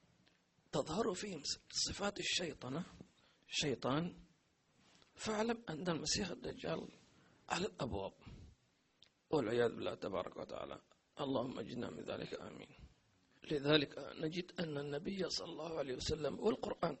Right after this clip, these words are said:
أيضا قد حذرنا من أن تظهر فينا صفات المنافقين، لأن صفات المنافقين هي بداية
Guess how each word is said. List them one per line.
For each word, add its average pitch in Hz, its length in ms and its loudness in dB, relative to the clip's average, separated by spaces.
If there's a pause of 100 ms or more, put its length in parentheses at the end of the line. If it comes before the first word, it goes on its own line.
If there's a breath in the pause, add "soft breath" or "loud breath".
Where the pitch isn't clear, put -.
أيضا 135 400 0 (800 soft breath)
قد 196 160 0
حذرنا 170 840 2 (160)
من 156 440 2 (840 soft breath)
أن 147 260 0
تظهر 170 460 2
فينا 202 340 -2
صفات - 560 0 (800 soft breath)
المنافقين، 156 760 0
لأن 180 400 0
صفات 220 400 -2
المنافقين 202 580 -4
هي 196 300 0
بداية 120 640 -2